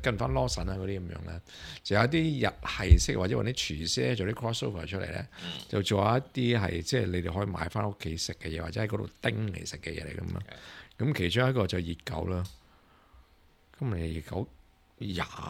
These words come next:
Speaker 1: 廿鬆啲蚊啫嘛，<laughs> 係一半。
Speaker 2: 咪你同ikea合作咯，做咩啫？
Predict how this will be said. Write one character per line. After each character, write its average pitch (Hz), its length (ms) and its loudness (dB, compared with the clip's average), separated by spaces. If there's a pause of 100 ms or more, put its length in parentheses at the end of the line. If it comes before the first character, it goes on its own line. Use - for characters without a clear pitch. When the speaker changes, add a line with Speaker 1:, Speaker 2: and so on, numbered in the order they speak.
(680)
Speaker 1:
廿 90 180 0 (140)
鬆 - 160 -2 (140)
啲 95 240 -2
蚊 90 140 -4
啫 95 220 -2 (160)
嘛， 95 140 -6 (1300)
<laughs> 240 140 0
係 - 100 6
一 131 40 8
半。 165 160 12
Speaker 2:
咪 139 60 4
你 139 80 2
同 113 200 6
ikea 113 320 2
合 90 240 -4 (100)
作 - 200 -2
咯， 113 120 -2
做 101 120 -8
咩 87 200 -6
啫？ 82 120 -10